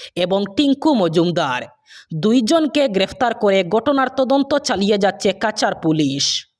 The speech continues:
বিজেপি সরকারের কর্মকাণ্ডের প্রতিশোধ নিতে রাজ্যে গড়ে উঠল নতুন রাজনৈতিক আঞ্চলিক দল,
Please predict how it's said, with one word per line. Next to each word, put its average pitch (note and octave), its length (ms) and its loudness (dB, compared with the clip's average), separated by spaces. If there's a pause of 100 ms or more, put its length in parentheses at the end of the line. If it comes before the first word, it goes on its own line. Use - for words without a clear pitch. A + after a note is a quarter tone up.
(420)
বিজেপি A3 540 0
সরকারের A3 600 0
কর্মকাণ্ডের B3+ 840 0
প্রতিশোধ C#4+ 540 0
নিতে G#3 380 2
রাজ্যে F3+ 420 0
গড়ে A3 320 2
উঠল A#3 380 2
নতুন G3 500 2
রাজনৈতিক G3+ 760 0
আঞ্চলিক A3 560 0
দল, C#3 420 0